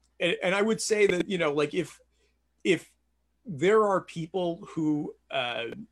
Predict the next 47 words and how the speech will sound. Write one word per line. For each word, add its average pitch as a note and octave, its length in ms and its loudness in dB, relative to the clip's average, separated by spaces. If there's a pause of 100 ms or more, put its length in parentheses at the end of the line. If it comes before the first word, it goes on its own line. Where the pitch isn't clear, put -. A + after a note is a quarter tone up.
(120)
would D#3+ 380 -2
have D#3+ 260 -6
gone D3+ 240 0
to D3 140 -8
an C3 60 -4
accountant D3 440 -10
that C#3+ 120 0
are C3+ 60 -2
using C3 340 -6
TurboTax B2 640 -6
Live, B2 420 -2 (340)
it's D#4 160 0
possible. C3 880 -4 (140)
There's F3+ 160 0
probably B3+ 380 0
gonna C#3+ 200 2
be B2+ 140 0
a A2+ 40 2
few C3+ 200 -4
people B2+ 360 -6
here A#2+ 220 -6
and A2+ 120 -10
there, A#2 160 -6
but A2+ 160 -12
my E3 180 -2
guess C#3+ 360 -2
is A#2+ 240 -2
it, A2+ 100 -10 (500)
it's - 200 -6
not F#3 220 -2
the - 40 -6
same C3+ 380 -2
audience. A#2+ 720 -6
It's - 200 -10
not F#3 200 0
the D#3 60 -4
same D3 280 -2
crowd B2+ 280 -2
of G#2 100 -18
people A#2+ 320 -6
that G#2+ 120 -4
are A2 120 -4
interested A2 580 -8
to A2+ 80 -12
go A2 200 -6
into, G#2+ 440 -8
uh, A#2+ 220 -8